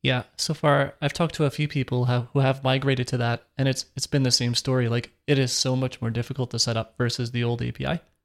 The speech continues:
Like, rightfully so, because, yeah, there's a lot of things you need to account for. Suddenly it's like, you know, the user might need to do some type of,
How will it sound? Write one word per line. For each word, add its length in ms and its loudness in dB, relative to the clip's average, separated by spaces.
Like, 260 4
rightfully 400 0
so, 280 4
because, 340 -2
yeah, 180 2
there's 160 -2
a 60 -2
lot 140 2
of 60 -4
things 220 0
you 60 -2
need 120 -4
to 120 -4
account 280 0
for. 180 -6
Suddenly 440 2
it's 180 -2
like, 240 -4
you 60 0
know, 120 4
the 120 0
user 640 2
might 240 2
need 160 0
to 80 -4
do 140 2
some 180 0
type 260 0
of, 300 -2